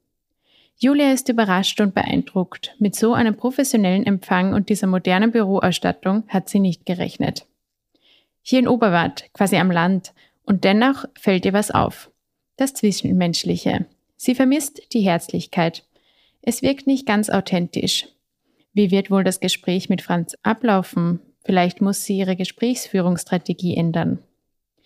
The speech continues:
Am Besprechungstisch liegen Schreibblöcke und Kugelschreiber mit Firmenlogo. Die Visitenkarten sowie eine Hochglanz-Firmenbroschüre sind griffbereit.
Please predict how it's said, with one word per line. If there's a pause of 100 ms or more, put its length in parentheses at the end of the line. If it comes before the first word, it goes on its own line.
(600)
Am
Besprechungstisch
liegen
Schreibblöcke
und
Kugelschreiber
mit
Firmenlogo. (680)
Die
Visitenkarten (200)
sowie
eine
Hochglanz-Firmenbroschüre
sind
griffbereit.